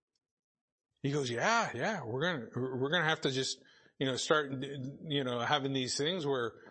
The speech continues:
we're, we're, we're killing police officers and we're killing I R S agents," and I'm like, "An I R S agent?"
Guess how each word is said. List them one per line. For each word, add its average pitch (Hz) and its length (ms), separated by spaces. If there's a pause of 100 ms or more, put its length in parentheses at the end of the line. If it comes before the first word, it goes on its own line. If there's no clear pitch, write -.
(160)
we're, 131 220
we're, 131 220
we're 131 160
killing 143 340
police 131 380
officers 190 640
and 110 320
we're 110 140
killing 151 340
I 160 180
R 143 220
S 214 200
agents," 190 600
and 101 180 (1160)
I'm 104 80
like, 117 100
"An 95 80
I 151 180
R 113 140
S 180 220
agent?" 113 500